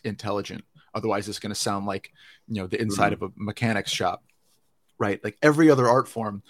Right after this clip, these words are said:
Speaker 1: except for, like, pure visual art and some poetry, um, has rules that they have to follow, but visual art has zero rules, right? If you can see it, it's art, right? We've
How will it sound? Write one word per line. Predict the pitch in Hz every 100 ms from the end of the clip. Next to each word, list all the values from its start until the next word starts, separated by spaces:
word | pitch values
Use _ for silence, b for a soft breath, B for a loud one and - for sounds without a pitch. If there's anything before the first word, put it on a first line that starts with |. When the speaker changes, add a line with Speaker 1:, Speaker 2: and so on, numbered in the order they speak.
| B -
Speaker 1:
except | - 165 -
for, | 123 110
like, | 110 -
pure | - 135
visual | 127 123 117 113
art | 107 107
and | 107
some | - - 120 113
poetry, | - 98 95 104 104 _ b b b
um, | 101 98 95 95 _ _ -
has | 143 160 139 - - 110
rules | 120 131 151 123
that | -
they |
have | 107
to | -
follow, | 180 196 131
but | -
visual | 117 175 170
art | 147 123
has | 107
zero | 113 131
rules, | 107 104 - -
right? | 110 107
If | 104
you | 120
can | 113 110
see | 165 170
it, | -
it's | 113 -
art, | 110 - -
right? | 110 107 117
We've | 113